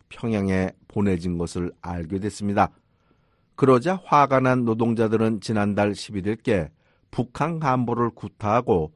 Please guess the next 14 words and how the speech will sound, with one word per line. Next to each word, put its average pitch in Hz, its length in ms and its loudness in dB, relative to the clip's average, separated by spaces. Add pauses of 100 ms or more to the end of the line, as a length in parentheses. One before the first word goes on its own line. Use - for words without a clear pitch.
(340)
재봉 120 460 2
기계를 123 520 -2
파괴하는 110 600 -4
등 85 240 -4 (260)
소요 107 400 -2
사태가 82 520 -6
발생했습니다. 98 800 -4 (560)
조원범 92 420 2
박사는 82 520 -2 (400)
사태가 127 540 -2
발생한 127 640 -2
봉제 113 380 0
공장의 101 560 -2
경우 98 400 -2